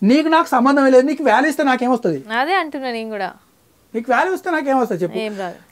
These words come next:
Speaker 1: నీకు నాకు అనుబంధం ఉన్నప్పుడు, నీ దగ్గర డబ్బు ఉన్నప్పుడు, నా, నా దగ్గర లేనప్పుడు నువ్వు నన్ను అర్థం చేసుకొని నన్ను హెల్ప్ చేస్తా అంటే అదొక పద్ధతి.
Speaker 2: మ్మ్.
Speaker 1: నేను నా డబ్బు ఉంటే, డబ్బు నీ దగ్గర ఉంటే నాకేంటి?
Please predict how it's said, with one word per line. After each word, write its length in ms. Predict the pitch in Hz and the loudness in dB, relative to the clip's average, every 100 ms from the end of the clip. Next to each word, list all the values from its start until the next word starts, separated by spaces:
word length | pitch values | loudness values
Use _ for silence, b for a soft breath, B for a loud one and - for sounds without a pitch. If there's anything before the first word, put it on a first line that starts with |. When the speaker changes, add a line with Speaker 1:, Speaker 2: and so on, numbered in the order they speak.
| - | -8
Speaker 1:
నీకు 680 | 143 160 214 311 359 370 403 | -2 4 6 6 4 4 2
నాకు 400 | 359 294 254 269 | 4 4 4 2
అనుబంధం 520 | 214 220 277 330 330 | 2 4 4 4 2
ఉన్నప్పుడు, 440 | 233 180 165 214 294 | 0 -2 -2 -2 0
నీ 60 | |
దగ్గర 220 | 240 247 | 0 0
డబ్బు 300 | 220 190 185 | 2 2 2
ఉన్నప్పుడు, 480 | 269 254 175 208 262 | 2 2 2 0 0
నా, 340 | 269 196 233 247 | 2 4 4 4
నా 280 | 202 226 | 4 4
దగ్గర 180 | 254 254 | 4 4
లేనప్పుడు 360 | 247 240 202 294 | 4 4 2 2
నువ్వు 240 | 254 302 | 4 4
నన్ను 220 | 320 320 | 2 2
అర్థం 240 | 302 311 311 | 0 0 -2
చేసుకొని 300 | 285 311 302 | -2 -2 0
నన్ను 160 | 302 | 2
హెల్ప్ 240 | 262 254 294 | 2 0 -2
చేస్తా 220 | 285 302 | -2 0
అంటే 160 | 285 330 | 0 0
అదొక 240 | 285 285 | 0 -2
పద్ధతి. 420 | 190 196 185 143 - | -4 -2 -4 -6 -12
Speaker 2:
మ్మ్. 300 | 208 202 190 | -16 -14 -4
Speaker 1:
నేను 120 | 302 | -2
నా 100 | 214 | 0
డబ్బు 340 | 151 160 160 277 | 0 -2 -2 -6
ఉంటే, 360 | 302 311 330 | -6 -4 -2
డబ్బు 300 | 247 214 226 | 2 0 2
నీ 120 | 269 | 0
దగ్గర 160 | 285 254 | 0 -2
ఉంటే 180 | 285 311 | -4 -2
నాకేంటి? 640 | 269 202 196 180 165 185 | 0 0 0 0 -2 -4